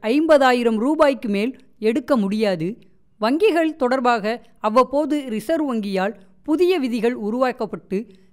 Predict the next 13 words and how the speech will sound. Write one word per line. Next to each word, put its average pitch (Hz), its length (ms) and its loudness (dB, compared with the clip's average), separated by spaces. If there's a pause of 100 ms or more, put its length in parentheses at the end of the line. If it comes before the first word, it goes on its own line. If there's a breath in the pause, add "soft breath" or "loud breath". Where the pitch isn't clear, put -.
இதனுடன் 269 600 -2
பல 233 200 0
வகையான 247 420 -2
அறிவுரைகளும் 247 640 -2
வழங்கப்படுகின்றன. 196 760 -6 (480 soft breath)
இப்போது 294 580 -2
மற்றொரு 240 460 -2
வங்கி 285 280 -2
தொடர்பாக 240 640 -2 (280 soft breath)
இந்திய 339 400 0
ரிசர்வ் 277 380 -4
வங்கி 208 380 -4 (240 soft breath)
ஒரு 226 380 2